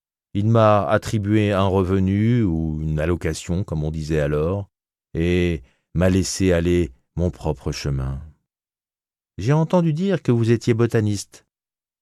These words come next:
Oui, c'était l'un de mes dadas favoris. J'allais chercher des fleurs sauvages, dans les Balkans surtout.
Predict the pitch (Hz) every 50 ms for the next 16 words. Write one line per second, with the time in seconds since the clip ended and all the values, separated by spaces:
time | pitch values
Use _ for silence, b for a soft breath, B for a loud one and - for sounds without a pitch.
0 | _ _ _ _ _ - - 78 101 117 123 127 131 127 110 - - 101 92 -
1 | - 98 92 95 104 107 110 107 98 98 90 98 95 87 101 101 107 107 123 101
2 | - - 101 87 85 87 82 78 73 73 78 73 67 - _ _ _ _ _ _
3 | _ _ _ _ _ _ _ - 76 87 104 104 117 117 - - 135 - - -
4 | 131 117 113 104 - - 113 107 - - 123 110 95 104 107 113 127 135 120 101
5 | 101 87 87 90 90 85 90 87 80 - - - 95 98 - - - - - -
6 | 90 92 104